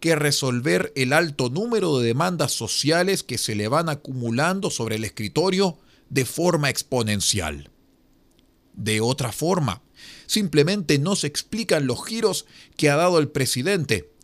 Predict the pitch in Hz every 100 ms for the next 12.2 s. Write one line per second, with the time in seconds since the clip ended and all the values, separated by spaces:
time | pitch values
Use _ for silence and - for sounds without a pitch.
0 | _ 143 117 98 160 170 117 113 104 117
1 | 107 160 156 127 - - - _ 143 156
2 | 165 143 117 104 127 - 104 104 143 147
3 | 113 110 135 - - 247 214 190 156 -
4 | - _ 175 160 151 139 131 123 - 131
5 | - 110 - 175 180 147 117 107 139 165
6 | - 165 135 _ _ 165 156 120 131 151
7 | 117 117 98 92 82 - - - _ _
8 | _ _ _ _ _ _ - - _ _
9 | _ - 156 165 160 - 147 - 208 208
10 | 190 165 156 156 156 - 117 98 _ _
11 | _ 120 101 - 107 113 92 143 214 180
12 | -